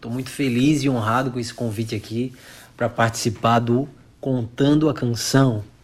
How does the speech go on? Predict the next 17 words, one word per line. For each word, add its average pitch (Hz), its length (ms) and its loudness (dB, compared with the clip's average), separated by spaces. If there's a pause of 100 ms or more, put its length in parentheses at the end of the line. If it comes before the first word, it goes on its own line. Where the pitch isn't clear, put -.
(400)
Vou 123 80 -10
falar 110 260 -4
de 110 100 -8
cinco 165 420 -4
músicas 123 500 -4
minhas 110 300 -6
aqui 139 560 -6 (380)
pra 110 200 -4
vocês 110 540 -2
da 113 100 0
Rádio 107 300 -4
Tabajara, 107 460 -4
pros 107 180 -10
ouvintes 117 440 -4
da 110 120 -2
Rádio 104 260 -4
Tabajara, 104 720 -8